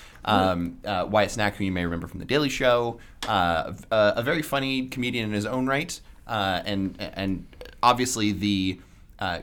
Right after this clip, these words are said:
comedians helping to explain how the world works subgenre has, has grown a lot in the last few years, uh, as well. But I think there's something that this show does in approaching,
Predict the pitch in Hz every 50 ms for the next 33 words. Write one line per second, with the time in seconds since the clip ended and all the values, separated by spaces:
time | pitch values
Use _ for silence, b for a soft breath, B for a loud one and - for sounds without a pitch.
0 | - - - - 120 117 113 107 110 107 104 101 104 101 92 - - - - -
1 | 113 104 104 104 104 101 98 98 - 95 92 - - - 113 104 98 101 107 95
2 | 92 92 87 95 98 98 98 92 92 95 87 85 85 - - - - - - -
3 | - - 92 87 85 90 98 87 82 85 82 85 87 87 85 101 90 87 87 87
4 | - - - - 110 92 87 87 101 95 87 85 87 85 85 85 85 - - 98
5 | 82 80 82 80 82 - - - 80 76 78 78 78 76 - - - - - -
6 | - - - 76 - - 87 98 104 107 107 120 143 170 175 B B B B B
7 | B B - - - 104 - 110 104 127 135 127 127 123 113 113 92 - - 90
8 | - - - - - - 143 156 143 127 123 95 98 107 120 - - - 127 117
9 | 110 101 92 107 101 101 101 98 95 - - 95 95 - - 107 104 98 - 104
10 | 95 92 95 92 92 -